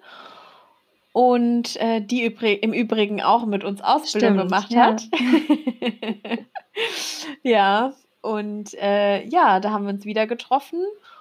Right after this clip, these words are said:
Speaker 1: und haben da auch mal ein bisschen Zeit alleine miteinander verbracht,
Speaker 2: Ja.
Speaker 1: ne?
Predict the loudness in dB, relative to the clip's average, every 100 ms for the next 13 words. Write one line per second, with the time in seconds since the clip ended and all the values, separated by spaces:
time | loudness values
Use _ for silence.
0 | _ _ -2 -2 0 0 0 0 2 0
1 | 0 -2 -4 -6 0 2 2 -4 -2 2
2 | 2 2 0 0 -2 -2 0 -2 -2 -6
3 | 2 4 4 2 -2 -2